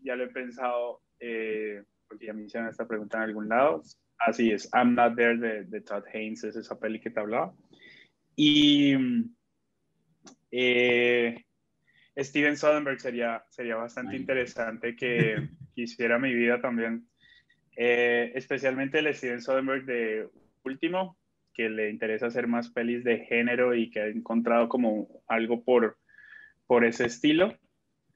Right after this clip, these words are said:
Speaker 1: Pero, por ejemplo, yo soy súper fan de una peli que más o menos nadie,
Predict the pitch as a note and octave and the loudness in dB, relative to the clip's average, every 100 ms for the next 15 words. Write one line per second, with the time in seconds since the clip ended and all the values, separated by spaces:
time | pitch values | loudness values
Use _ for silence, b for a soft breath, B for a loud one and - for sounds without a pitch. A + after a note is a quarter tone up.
0 | _ C3+ C3 B2+ A#2+ C3 C3 C3+ C3 - | _ 0 4 2 4 2 2 2 -2 -4
1 | D#3 D3 B2+ A#2 A#2+ A#2 A#2+ B2 A#2+ A#2+ | -12 0 0 2 0 2 4 4 2 0
2 | A#2+ B2 A#2 A2 A#2 A#2 A#2 A#2+ A#2 A#2 | -2 -2 -4 -6 -4 -2 -2 -2 -4 -8